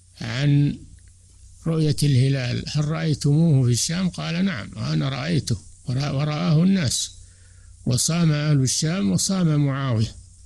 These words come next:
فقال ابن عباس رضي الله عنه: "لكننا رأيناه يوم السبت"، يعني متأخرين عن رؤية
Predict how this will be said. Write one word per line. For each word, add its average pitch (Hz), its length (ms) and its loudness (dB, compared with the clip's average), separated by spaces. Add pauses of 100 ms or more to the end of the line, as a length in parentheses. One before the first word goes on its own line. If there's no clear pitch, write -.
(540)
فقال 151 360 -2
ابن 135 180 -4
عباس 127 600 -2
رضي 123 200 -2
الله 135 380 -4
عنه: 160 280 2 (580)
"لكننا 139 600 2
رأيناه 139 800 2 (280)
يوم 156 320 2
السبت"، - 680 -4
يعني 120 200 -2
متأخرين 160 800 0
عن 123 160 -2
رؤية 139 400 0